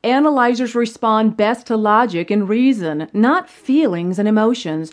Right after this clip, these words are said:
So do address the facts. The best way to remember this is to think of the T V personality Joe Friday from the show Dragnet.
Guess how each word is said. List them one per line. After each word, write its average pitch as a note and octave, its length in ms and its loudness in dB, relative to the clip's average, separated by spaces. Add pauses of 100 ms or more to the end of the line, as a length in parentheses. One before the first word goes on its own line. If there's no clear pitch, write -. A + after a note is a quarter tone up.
(160)
So A3+ 220 2
do C#4 300 2
address E4 320 0
the F#4 100 -6
facts. D#3+ 560 -6 (240)
The G#3+ 120 2
best C4 340 0
way C4+ 140 0
to C4+ 60 -4
remember B3+ 400 4
this C#4 240 0
is D4 120 -2
to G3+ 80 -2
think B3 280 -2
of F#3 120 0
the F#3 80 -4
T B3 240 0
V B3 140 2
personality A#3+ 760 0
Joe G3 300 2
Friday F#3 680 0
from G#3 180 2
the F#3+ 60 -2
show A#3 380 2
Dragnet. F3 720 -2